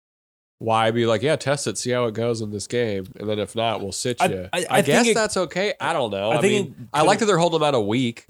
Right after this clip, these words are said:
Speaker 1: Like, that seems very cautious.
Speaker 2: Yeah, I, so I think that it could have just been one of those situations where he was like,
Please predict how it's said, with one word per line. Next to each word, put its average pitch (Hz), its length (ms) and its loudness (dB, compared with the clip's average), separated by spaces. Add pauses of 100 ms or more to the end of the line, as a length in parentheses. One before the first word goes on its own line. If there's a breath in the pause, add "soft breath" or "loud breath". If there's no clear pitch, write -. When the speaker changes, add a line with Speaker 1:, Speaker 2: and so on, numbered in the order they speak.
Speaker 1:
Like, 110 180 -4
that 123 220 0
seems 117 360 -2 (120)
very 101 400 -2
cautious. 92 640 -8
Speaker 2:
Yeah, 180 320 4
I, 180 220 -2
so 196 180 2
I 196 60 2
think 196 220 -2
that 165 100 0
it 135 100 -2
could 131 120 -6
have 110 100 -6
just 113 180 -8
been 113 140 -4
one 107 100 -4
of 107 60 -8
those 104 180 -4
situations 101 720 -10
where 98 600 -8
he 104 100 -12
was 98 160 -10
like, 95 180 -6